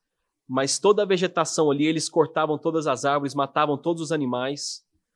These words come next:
porque as árvores, a madeira, eles, eles utilizavam para a construção da sua fortaleza. E o Senhor está dizendo aqui que tudo isso eles serão, receberão,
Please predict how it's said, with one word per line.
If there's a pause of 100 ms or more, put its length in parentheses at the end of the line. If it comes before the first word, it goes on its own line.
(200)
porque
as
árvores,
a
madeira,
eles, (120)
eles
utilizavam (240)
para
a
construção (240)
da
sua
fortaleza. (1600)
E
o
Senhor
está
dizendo
aqui
que
tudo
isso
eles
serão, (280)
receberão,